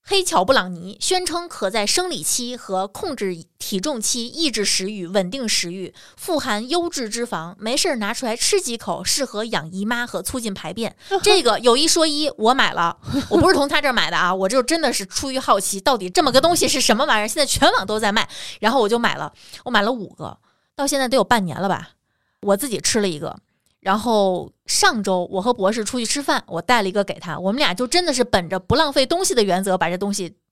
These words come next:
Speaker 1: 塞下去的。来说说你吃的感受。
Speaker 2: 我已经全程都是痛苦面具了，真的就是。
Speaker 1: 他让我对巧克力印象都不好了，是不是？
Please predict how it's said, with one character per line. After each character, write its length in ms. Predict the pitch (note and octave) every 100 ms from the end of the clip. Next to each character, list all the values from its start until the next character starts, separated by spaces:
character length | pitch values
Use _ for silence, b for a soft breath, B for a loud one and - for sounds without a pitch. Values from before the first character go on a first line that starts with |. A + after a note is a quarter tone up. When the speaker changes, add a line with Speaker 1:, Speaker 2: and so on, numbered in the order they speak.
| _
Speaker 1:
塞 300 | - - C4
下 160 | A#3
去 160 | F#3+ F3+
的。 200 | - - _ _ B B
来 160 | - A#3
说 160 | F#4
说 100 | F4+
你 160 | D4+ A3
吃 140 | G#3
的 60 | D#4
感 160 | B3 F#3+
受。 140 | A#3+ -
Speaker 2:
我 100 | C4+
已 80 | E4
经 180 | C4 C#4
全 320 | - - B3
程 280 | D#4 - C4
都 100 | D4
是 120 | E4
痛 240 | - F#4+ F4
苦 160 | C4
面 240 | A#3+ C#4 B3
具 180 | B3+ C4
了， 200 | G#3+ G#3 _ _
真 360 | - F#4 F#4 G4
的 140 | E4
就 140 | C#4
是。 280 | C4+ C4+ A#3 A#3+ b b
Speaker 1:
他 160 | - G#4
让 200 | G#4 E4+
我 140 | G3
对 180 | - D#4+
巧 200 | A#3+ G#3+
克 140 | F3 A#3+
力 200 | D#4+ A#3+
印 120 | G3
象 160 | E3+
都 80 | E3
不 140 | F3 F3+
好 220 | - -
了， 120 | - - _
是 140 | -
不 80 | F4+
是？ 120 | E4+